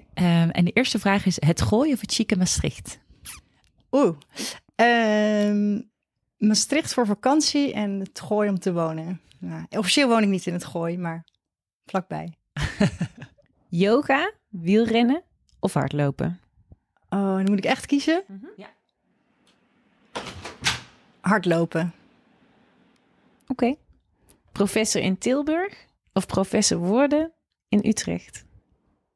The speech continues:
Speaker 3: <laughs> Je mag wat
Speaker 2: Professor
Speaker 3: uitleg
Speaker 2: in
Speaker 3: ge-
Speaker 2: Tilburg, die heb ik al.
Speaker 1: Die heb ik al, ja.
Speaker 3: <laughs> Je mag wat uitleg geven, ja.
Speaker 2: <laughs> Die heb ik thuis. Eh, professor worden in Utrecht, dat weet ik nog niet. <laughs>
Speaker 1: De zee of de bergen?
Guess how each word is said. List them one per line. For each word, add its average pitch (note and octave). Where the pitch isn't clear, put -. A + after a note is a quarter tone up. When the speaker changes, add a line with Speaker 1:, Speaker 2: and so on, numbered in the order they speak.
Speaker 3:
<laughs> -
Je A#3+
mag -
wat F#3
Speaker 2:
Professor C4
Speaker 3:
uitleg C4
Speaker 2:
in A#3
Speaker 3:
ge- F4
Speaker 2:
Tilburg, E4
die C4+
heb D4
ik C4+
al. A3+
Speaker 1:
Die G#3+
heb C#4+
ik D#4+
al, G#3
ja. D#4+
Speaker 3:
<laughs> C4+
Je A#3+
mag D#4+
wat D#4+
uitleg A#3+
geven, F3+
ja. -
Speaker 2:
<laughs> A#3
Die D#4+
heb D#4
ik D4
thuis. C4
Eh, A#3
professor A3+
worden A#3
in A#3+
Utrecht, A#3
dat F#3
weet E3
ik E3+
nog F3
niet. F3
<laughs> -
Speaker 1:
De E3+
zee C4+
of D4
de C#4+
bergen? C#3+